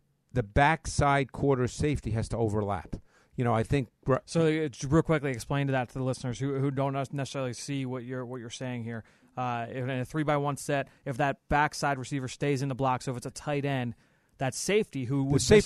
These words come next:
Speaker 2: necessarily
Speaker 1: on that
Speaker 2: would
Speaker 1: side, the single receiver
Speaker 2: who would have his
Speaker 1: side,
Speaker 2: eyes on
Speaker 1: his
Speaker 2: that
Speaker 1: eyes
Speaker 2: receiver.
Speaker 1: has to go to the three receiver side, especially because, number one, now, you know, first of all, there's no,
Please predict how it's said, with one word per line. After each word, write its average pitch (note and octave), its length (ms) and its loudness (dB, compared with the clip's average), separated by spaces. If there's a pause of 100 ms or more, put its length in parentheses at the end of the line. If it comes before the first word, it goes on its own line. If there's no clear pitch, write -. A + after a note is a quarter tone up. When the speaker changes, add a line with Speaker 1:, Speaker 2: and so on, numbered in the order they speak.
Speaker 2:
necessarily D#3+ 160 6
Speaker 1:
on C#3 60 0
that F3 200 8
Speaker 2:
would B2 60 -2
Speaker 1:
side, D#3 300 6
the C3 60 -2
single E3 400 6
receiver D3 460 8
Speaker 2:
who E3 60 12
would D3+ 80 8
have D3+ 200 12
his C3+ 60 10
Speaker 1:
side, D#3 220 6
Speaker 2:
eyes C#3+ 100 0
on D3+ 60 8
Speaker 1:
his G#3 140 12
Speaker 2:
that F3+ 40 8
Speaker 1:
eyes E3+ 260 10 (100)
Speaker 2:
receiver. - 120 4
Speaker 1:
has D#3 180 4
to D3+ 100 0
go C#3+ 460 8 (200)
to D3 100 2
the A#2+ 100 -2
three D3+ 300 6
receiver D3 480 4
side, B2 500 4 (500)
especially D3+ 760 6
because, C3+ 280 -2
number F3 280 6
one, E3+ 300 8
now, B2 340 6 (260)
you E3 100 4
know, D#3 100 2
first - 280 4
of D3+ 80 4
all, D3+ 160 10
there's C#3 220 4
no, D3+ 320 8